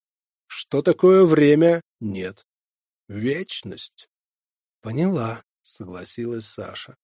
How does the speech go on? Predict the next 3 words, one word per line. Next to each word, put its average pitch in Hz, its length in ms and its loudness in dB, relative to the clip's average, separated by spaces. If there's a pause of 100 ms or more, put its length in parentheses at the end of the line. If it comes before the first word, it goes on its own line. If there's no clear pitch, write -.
(560)
"Слушай", — 117 680 -4 (160)
спросил 113 580 -10
Хуан, — 104 440 -12